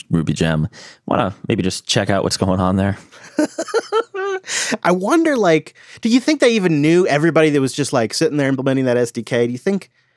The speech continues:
Speaker 2: I mean, they must have known, right? They must have known that it was sending off analytics to both Facebook and Google.
Speaker 1: Well, like, the, the developers who just, like, needed the Facebook S D K to hit whatever, you know, uh, you know, Jira card they were working on, uh, have,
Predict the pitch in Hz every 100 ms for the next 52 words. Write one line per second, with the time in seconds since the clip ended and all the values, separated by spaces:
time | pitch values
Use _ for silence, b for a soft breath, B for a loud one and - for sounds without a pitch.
0 | _ - 220 233 320 302 143 107 104 98
1 | 85 98 156 175 175 170 143 147 - 110
2 | 113 131 120 101 104 - 113 104 101 110
3 | 104 104 107 - 92 107 98 95 95 -
4 | - 87 87 60 - - _ _ - 180
5 | - 143 143 120 113 127 113 113 101 -
6 | 95 98 95 92 95 95 85 - 90 85
7 | 87 87 - 85 - - 87 90 85 82
8 | 71 76 92 - 85 78 76 64 78 73
9 | 65 _ _ - - - - - - 82
10 | - - 85 76 - 69 - - 71 62
11 | 65 - 67 58 60 - B B B B
12 | B - 90 64 - 110 101